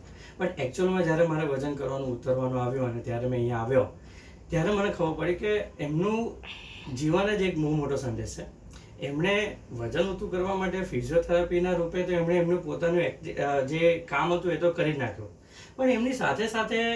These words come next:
એમણે જે કર્યું ને કે, અ, મારે એક બીજો એક સંદેશ આપવો છે કે મારે બીજો એક હેતુ, એક બીજું એક બીડું ઝડપવું છે. અને એ બી એમણે ઝડપી લીધું. બહુ બધાને એના વિશે ખ્યાલ નહીં હશે, પણ એ તમે અહીંયા આવશો ને અને અમને મળશો ને તો ખબર પડશે.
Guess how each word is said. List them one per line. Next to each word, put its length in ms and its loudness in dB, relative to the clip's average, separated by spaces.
એમણે 300 0
જે 100 0
કર્યું 280 0
ને 100 0
કે, 280 2
અ, 380 0
મારે 540 0
એક 240 0
બીજો 280 2
એક 200 0
સંદેશ 400 2
આપવો 300 0
છે 80 -2
કે 80 -2
મારે 260 0
બીજો 280 0
એક 140 2
હેતુ, 460 0
એક 160 0
બીજું 320 2
એક 160 4
બીડું 320 2
ઝડપવું 420 -2
છે. 120 -8
અને 180 2
એ 180 4
બી 80 2
એમણે 240 2
ઝડપી 420 2
લીધું. 520 0
બહુ 160 -4
બધાને 320 0
એના 140 0
વિશે 200 0
ખ્યાલ 220 2
નહીં 160 6
હશે, 120 4
પણ 140 0
એ 80 4
તમે 240 4
અહીંયા 260 4
આવશો 340 0
ને 100 2
અને 320 -6
અમને 240 0
મળશો 380 -2
ને 180 0
તો 140 2
ખબર 280 2
પડશે. 340 -4